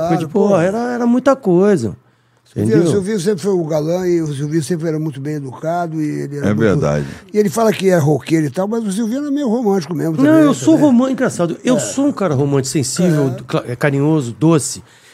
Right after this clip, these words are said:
Speaker 1: Mas, mas no palco eu sou um, um animal. Entendeu? O que eu vou fazer? Animal nesse sentido, entendeu, Renato?
Speaker 3: Aham,
Speaker 1: De muita
Speaker 3: sim,
Speaker 1: energia,
Speaker 3: sim.
Speaker 1: eu preciso dessa coisa. Do... Cara, eu
Speaker 3: É
Speaker 1: tô
Speaker 3: como
Speaker 1: mais
Speaker 3: você
Speaker 1: pra
Speaker 3: se
Speaker 1: Ney Mato
Speaker 3: expressa,
Speaker 1: Grosso
Speaker 3: né, cara?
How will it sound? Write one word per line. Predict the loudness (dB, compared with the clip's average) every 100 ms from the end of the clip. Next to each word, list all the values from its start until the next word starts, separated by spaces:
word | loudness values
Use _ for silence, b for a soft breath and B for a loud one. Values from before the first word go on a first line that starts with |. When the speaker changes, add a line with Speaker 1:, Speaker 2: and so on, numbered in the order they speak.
| b
Speaker 1:
Mas, | -2 -2 -4 0
mas | 0 2
no | 2 6 4
palco | 4 2 2 0 -4 -10 -4
eu | -6
sou | -4 0 0 0
um, | 0 0 -2 -2
um | -2
animal. | 2 2 2 2 -2 -12 _ _ _ _ _ _
Entendeu? | -4 -2 -2
O |
que | -4 _ _ _ _ _ _ _ -2
eu |
vou | 0
fazer? | 0 -2 -4 -10 _ _ _
Animal | 0 4 2 0 -4
nesse | -2 0 0
sentido, | -4 -2 -2
entendeu, | 0 0
Renato? | 0 -2 -4 B
Speaker 3:
Aham, | -2 0 2
Speaker 1:
De | 4
muita | 4 4
Speaker 3:
sim, | 4
Speaker 1:
energia, | 4 4 4 2
Speaker 3:
sim. | 0
Speaker 1:
eu |
preciso | 0 -4 -4 -6 -2 -2 -2 -6
dessa | -6 -4 -6
coisa. | 0 2 2 0 B B B
Do... | -10 -10 -10 -18 -16 0
Cara, | 2 2
eu | 0
Speaker 3:
É | 2
Speaker 1:
tô |
Speaker 3:
como | 2
Speaker 1:
mais | 4 2
Speaker 3:
você |
Speaker 1:
pra | 2
Speaker 3:
se | 4
Speaker 1:
Ney | 4 6
Mato | 4
Speaker 3:
expressa, | 6 6 6
Speaker 1:
Grosso | 6 4 4
Speaker 3:
né, | 0 0
cara? | -2 -4 -8 -12